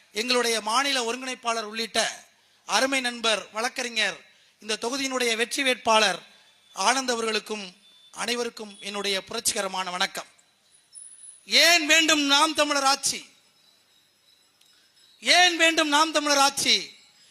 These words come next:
எழுபத்தைந்து ஆண்டுகளில் நாங்கள் ஒடுக்கப்பட்ட, பிற்படுத்தப்பட்ட மக்களுக்கான, ஏழை எளிய மக்களுக்கான அரசியல் செய்கிறோம் என்கிற பிழைப்புவாத அரசியலை விழி-, மு-, தூக்கி எறிந்து, உண்மையிலேயே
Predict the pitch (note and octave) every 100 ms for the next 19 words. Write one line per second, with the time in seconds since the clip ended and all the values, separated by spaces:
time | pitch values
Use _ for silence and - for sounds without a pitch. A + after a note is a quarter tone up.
0 | _ _ - C4+ E4 F4 F4 F4 E4+ D#4+
1 | D4+ D4+ F4 F4 E4 E4 D4+ C4 - -
2 | - - C#4 E4 E4 D#4 D4 - - _
3 | - C#4+ F4 F4+ E4+ E4 E4+ D#4+ C#4+ -
4 | - _ D4 D#4 F4 E4+ E4+ E4 E4 D4+
5 | D4+ F4 E4+ E4+ D#4+ D4+ C#4 E4 F4 E4+
6 | D#4+ D4+ D4+ E4+ E4+ E4 D#4+ D4+ A#3 -
7 | - - - C#4+ F4 F4 F4 - E4 F#4
8 | F4+ F4 E4 E4 D#4 C4+ - - C#4 F4
9 | F#4 F#4 F4+ F4 E4 - - - D4+ F4
10 | F4 E4 D4+ B3 - _ _ F#3+ G3 E4
11 | F4 C4 B3 - _ - _ _ _ _
12 | _ _ D#4 F4 F4+ D#4 C#4 C4+ B3 G3+
13 | G3 _ _ _ _ _ _ A#3+ C#4 D#4
14 | E4 E4+ E4 E4 E4 F4